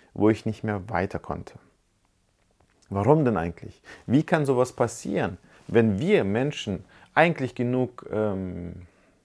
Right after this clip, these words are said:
Mechanismen haben, die uns davor schützen sollten? Wie kann eine Gesellschaft in der heutigen Zeit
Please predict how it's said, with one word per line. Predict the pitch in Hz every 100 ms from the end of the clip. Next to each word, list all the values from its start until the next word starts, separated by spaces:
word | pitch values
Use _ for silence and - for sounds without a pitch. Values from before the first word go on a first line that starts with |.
| _ -
Mechanismen | 110 123 170 170 123 95
haben, | 80 78 - _ - - - -
die | 104
uns | 110
davor | 104 - 113
schützen | - 196 - 107
sollten? | 87 73 - - - _ _ _ _ _ _ _ - -
Wie | - 135
kann | 143 151 135
eine | - 113 110 104 90 82 85 _ _ _
Gesellschaft | 113 95 - 117 180 180 107 90
in | - 98
der | 92
heutigen | 123 139 107 101
Zeit | - 123 87